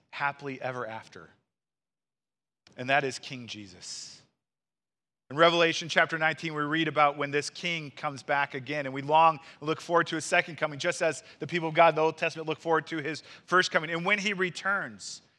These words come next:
he will come on a white horse. He will be called Faithful and True. And it says, "On his robe and on his thigh, he has a name written, King of Kings and Lord of Lords." If you are here today and you have not trusted Jesus as your King,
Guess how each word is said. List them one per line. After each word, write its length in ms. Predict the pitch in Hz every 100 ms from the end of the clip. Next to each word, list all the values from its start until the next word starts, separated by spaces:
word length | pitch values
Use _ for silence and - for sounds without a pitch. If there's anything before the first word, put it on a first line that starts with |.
| -
he 40 |
will 120 | 208 185
come 280 | 202 208
on 120 | 208 196
a 40 |
white 300 | 180 185 180
horse. 300 | 170 190 -
He 60 | 175
will 120 | 170
be 60 |
called 240 | - 185 160
Faithful 460 | 196 202 - 180
and 120 | 170 143
True. 420 | - 170 147 117 _ _ _ _ _
And 120 | 165 185
it 60 |
says, 240 | - 190 -
"On 240 | 208 240
his 180 | 226 156
robe 300 | 196 220 196
and 80 | 196
on 140 | 202
his 140 | 196 -
thigh, 540 | 190 190 190 160 120 - _
he 120 | - 185
has 260 | 175 - - _ 151 202
a 100 | 156
name 340 | 180 202 170
written, 360 | 165 127 110 104 _ _ -
King 320 | - 214 214
of 100 | 175
Kings 480 | 185 165 156 151 -
and 220 | 143 135
Lord 280 | 147 143 139
of 160 | 117
Lords." 720 | 117 113 104 95 - - - _ _ _ _ _ _ -
If 180 | 151
you 140 | 175 220
are 60 |
here 240 | 214 202 202
today 420 | 175 156 139 117 - _ _ _ _ - - _ _
and 120 | 170
you 60 | 214
have 100 | 202
not 160 | 185
trusted 760 | - - 214 196 - 190 165 127 _ _ 131
Jesus 580 | - 175 185 151 139 -
as 280 | 156 170 156
your 220 | 160 160
King, 440 | - 143 120 104